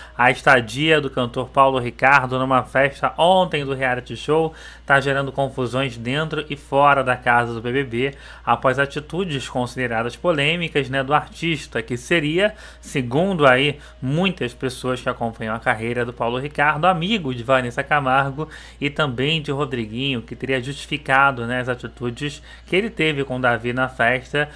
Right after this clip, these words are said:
se recusando, por exemplo, a dar um abraço no Davi e abraçando, né, as outras pessoas que estavam ali na casa do B B B,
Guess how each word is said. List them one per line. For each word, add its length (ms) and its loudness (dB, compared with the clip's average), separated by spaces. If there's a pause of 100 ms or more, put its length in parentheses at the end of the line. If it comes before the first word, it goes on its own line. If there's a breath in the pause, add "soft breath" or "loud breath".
(120)
se 220 -4
recusando, 640 0
por 160 -4
exemplo, 480 -2
a 60 2
dar 240 4
um 100 0
abraço 540 2
no 60 -8
Davi 480 0 (360 loud breath)
e 300 0
abraçando, 720 4
né, 260 0
as 220 2
outras 320 -4
pessoas 480 -4
que 100 -10
estavam 580 4
ali 280 -2
na 140 -2
casa 440 2
do 60 -6
B 100 -4
B 140 -2
B, 280 -4